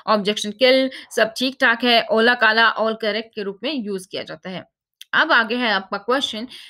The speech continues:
वह कौन सी चीज है जिसे मर्द छिपा कर चलता है और औरत दिखा कर चलती है? क्या आपको लगता है, क्या होगा इसका आंसर?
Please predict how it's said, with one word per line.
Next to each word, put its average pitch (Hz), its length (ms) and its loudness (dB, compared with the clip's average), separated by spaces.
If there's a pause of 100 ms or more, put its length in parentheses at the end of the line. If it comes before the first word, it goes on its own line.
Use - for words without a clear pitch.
(120)
वह 254 120 2
कौन 311 460 2
सी 330 200 -2
चीज 311 460 0
है 233 280 2
जिसे 240 320 -4
मर्द 214 400 -2
छिपा 226 340 0
कर 247 140 -6
चलता 190 340 -6
है 214 220 -2
और 220 240 -4
औरत 208 320 0
दिखा 202 380 0
कर 196 140 -4
चलती 175 380 -12
है? 180 100 -6
क्या 285 240 -2
आपको 247 440 0
लगता 220 280 -6
है, 220 60 -2
क्या 254 260 2
होगा 220 320 0
इसका 196 240 -4
आंसर? - 300 -16